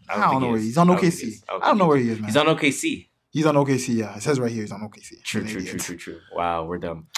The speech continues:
Speaker 2: Um, see Popeye Jones?
Speaker 1: Popeye Jones, okay.
Speaker 2: Horace
Speaker 1: Salute to
Speaker 2: Grant?
Speaker 1: Popeye. Horace.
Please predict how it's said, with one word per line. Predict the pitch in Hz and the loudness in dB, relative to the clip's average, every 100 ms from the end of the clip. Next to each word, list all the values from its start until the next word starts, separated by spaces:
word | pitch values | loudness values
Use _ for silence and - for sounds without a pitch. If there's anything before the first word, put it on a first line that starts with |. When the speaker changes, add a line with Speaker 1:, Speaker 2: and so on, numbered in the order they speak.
| - | -4
Speaker 2:
Um, | 120 127 123 131 131 131 131 131 131 127 131 | -2 -2 -2 -2 -2 -2 -4 -4 -4 -6 -6
see | 131 - | -6 -4
Popeye | 156 147 151 | 0 4 4
Jones? | 127 139 214 294 - _ _ | 2 0 0 -2 -10 _ _
Speaker 1:
Popeye | 104 101 107 98 | -4 -2 0 -2
Jones, | 95 95 98 | -2 -6 -4
okay. | 101 101 95 123 | -6 -6 -6 -4
Speaker 2:
Horace | 135 139 139 | 2 4 4
Speaker 1:
Salute | |
to | 131 | 2
Speaker 2:
Grant? | 131 104 - | 0 2 0
Speaker 1:
Popeye. | 95 95 - | -2 -6 -12
Horace. | - 95 95 - - - | -4 -2 -2 -4 -10 -14